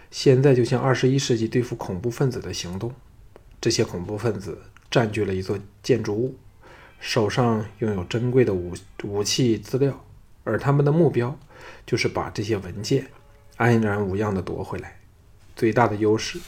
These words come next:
就是敌人对即将到来的厄运一无所觉，更兼有着韩闯这深悉敌人一切的背叛者。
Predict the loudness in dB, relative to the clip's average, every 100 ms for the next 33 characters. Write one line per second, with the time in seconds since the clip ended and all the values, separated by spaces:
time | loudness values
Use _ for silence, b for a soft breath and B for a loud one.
0 | -20 -20 -12 -4 -4 -4 -2 2 2 0
1 | -8 B B B -10 -8 -6 -6 -6 -2
2 | -2 -2 -4 -8 -2 0 0 -4 -8 -6
3 | -6 -6 -10 -12 -14 -14 -18 -20 _ -20
4 | b b b b b b 0 4 6 4
5 | 4 4 6 4 0 -4 -2 -2 -2 -4
6 | -6 -6 -8 -4 -2 -2 -4 -4 -2 0
7 | -2 -4 -4 -4 -2 2 2 0 -8 -10